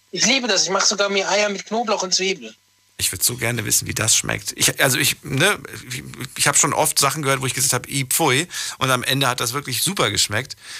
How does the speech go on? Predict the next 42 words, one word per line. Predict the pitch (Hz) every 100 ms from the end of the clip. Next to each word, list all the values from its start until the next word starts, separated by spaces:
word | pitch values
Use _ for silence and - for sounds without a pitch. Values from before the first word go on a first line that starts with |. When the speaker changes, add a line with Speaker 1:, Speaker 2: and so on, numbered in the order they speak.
| - - -
Speaker 2:
Daher | 110 113
bin | 120 131
ich | 131
jetzt | 120
gerade | - 123 131 127
sehr | - 127
überrascht, | 123 117 131 110 -
dass | -
du | 90
das | 95 -
sagst. | - - - - _ _ _ _ _ _ -
Speaker 1:
Koch-, | 190 202 - -
koch-, | 202 214 -
kochst | 220 - -
du | 226
gerne | 190 202 196
asiatisch? | 151 - 156 156 277 - - _ _ _ _ - - -
Speaker 2:
Ja, | - 113 123 135 185 -
aber | 123 131 127 -
nicht | - 143 143
mehr. | 123 117 87 71 - -
Mach | 110
ich | 101
nicht | 87 76
mehr. | - - - _ _ _ _ _ _ _ _ _ _ _
Speaker 1:
Warum? | 131 131 143 180 - _ _ _ - -
Speaker 2:
Weil | 110 123
ich | 131
zu | - 156
viele, | 165 147
äh, | 139 - 120 113 110
zu | - 143
viele | 156 135
Kleinigkeiten | - 131 139 - 110 95 92
brauche. | 87 85
Ich | 90
brauche | - 123 -
zu | 151
viele | 147 151 139
Sachen, | 139 151 160 139
die | 135
es | 143 -